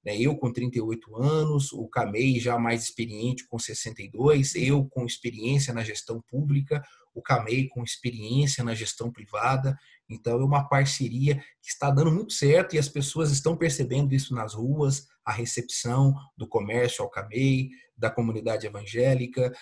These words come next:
é, a recepção a mim como professor, como ex-secretário, é, como educador,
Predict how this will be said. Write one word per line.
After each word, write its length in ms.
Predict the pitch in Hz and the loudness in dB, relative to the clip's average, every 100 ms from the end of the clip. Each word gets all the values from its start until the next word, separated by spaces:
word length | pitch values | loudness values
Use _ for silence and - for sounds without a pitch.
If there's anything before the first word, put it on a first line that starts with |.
| - - | -12 -4
é, 200 | 110 113 | 0 0
a 40 | |
recepção 560 | 110 120 135 - 131 123 | 0 -2 -4 -2 0 0
a 80 | |
mim 260 | 110 135 139 | 2 4 6
como 220 | 139 120 | 4 0
professor, 840 | - 107 - - 123 135 139 135 - _ _ | -4 -10 -12 -10 0 4 4 4 0 _ _
como 280 | - 117 113 | -8 -2 0
ex-secretário, 1160 | 131 - 120 - - - 120 135 135 131 131 131 - _ | 0 -2 -6 -10 -14 -2 2 4 4 2 0 -2 -12 _
é, 380 | 117 113 110 107 | -2 0 0 -2
como 280 | - 120 117 | -2 0 0
educador, 840 | 117 - 98 110 135 143 131 135 | -2 -6 -8 0 6 6 6 2